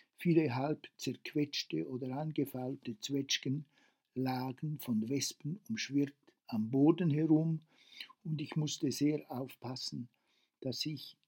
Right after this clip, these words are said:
diesen Insekten nicht zu nahe kam und gestochen wurde. Zu meiner Überraschung fand ich indessen nach einer Weile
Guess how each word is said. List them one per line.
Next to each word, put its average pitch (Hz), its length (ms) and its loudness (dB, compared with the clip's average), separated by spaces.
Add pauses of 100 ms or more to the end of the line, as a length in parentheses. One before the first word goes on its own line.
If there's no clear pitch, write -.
(120)
diesen 151 420 -4
Insekten 135 800 -4
nicht - 400 -6
zu - 180 -10
nahe 123 460 -6
kam 127 460 -4 (120)
und 104 220 -6
gestochen 113 760 -4
wurde. 110 420 -6 (2750)
Zu 185 160 -2
meiner 180 400 4 (100)
Überraschung 151 1200 -4
fand 147 320 -6
ich 180 400 -6
indessen 160 840 -2
nach 131 380 -6
einer 101 480 -2
Weile 135 540 0